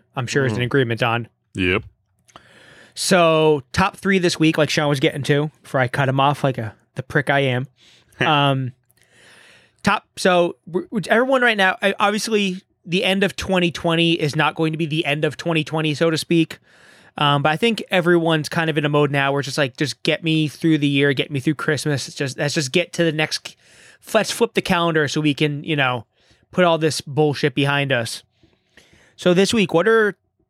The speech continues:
Speaker 1: top three things you're using as basically carrots to dangle out there to try to just get yourself mentally through the end of the year?
Speaker 3: <laughs> Yeah. Um, I,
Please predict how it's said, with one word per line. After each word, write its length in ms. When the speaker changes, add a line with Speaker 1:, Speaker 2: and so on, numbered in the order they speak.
Speaker 1:
top 220
three 260
things 440
you're 180
using 760
as 380
basically 320
carrots 380
to 60
dangle 380
out 140
there 160
to 80
try 200
to 120
just 200
get 140
yourself 320
mentally 400
through 180
the 140
end 120
of 60
the 80
year? 240
Speaker 3:
<laughs> 40
Yeah. 160
Um, 460
I, 380